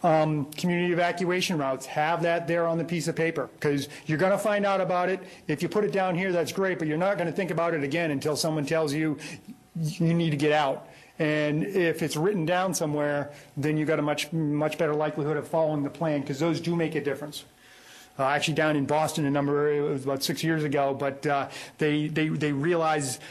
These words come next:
that because Boston and Cambridge had not spoken to each other when doing their plans, they had, everyone was supposed to get off of Memorial Drive, cross the bridges, get onto Storrow Drive. Boston had everyone on Storrow Drive crossing the bridges, going over to get on Memorial Drive. So, uh,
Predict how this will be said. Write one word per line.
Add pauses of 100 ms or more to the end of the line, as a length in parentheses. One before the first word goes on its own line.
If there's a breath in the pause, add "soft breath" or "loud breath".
(140 loud breath)
that
because
Boston
and
Cambridge
had
not
spoken
to
each
other
when
doing
their
plans, (360 loud breath)
they
had, (180)
everyone
was
supposed
to
get
off
of
Memorial
Drive, (340 loud breath)
cross
the
bridges,
get
onto
Storrow
Drive.
Boston
had
everyone
on
Storrow
Drive
crossing
the
bridges,
going
over
to
get
on
Memorial
Drive. (340 loud breath)
So,
uh,